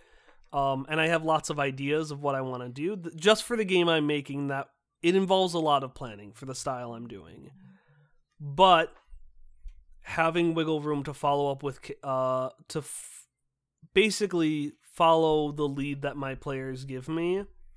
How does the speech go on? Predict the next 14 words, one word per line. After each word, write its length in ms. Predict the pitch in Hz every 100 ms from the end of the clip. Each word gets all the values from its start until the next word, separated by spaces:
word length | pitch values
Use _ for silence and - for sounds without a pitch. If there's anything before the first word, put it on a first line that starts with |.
| _ -
has 460 | - 151 147 135 - -
really 500 | 147 156 170 156 151
helped 440 | 143 147 135 - 151
with 300 | 143 135 139
making 400 | 131 131 139 131
some 440 | - - 170 170
N 180 | 156 143
P 140 | 147
Cs 240 | 139 151 139
very 320 | 135 135 131
important 640 | 127 147 156 180 233 - _ _ _ _ _ _ -
and 180 | 156 151
letting 340 | 151 156 160 160
me 340 | 151 147 147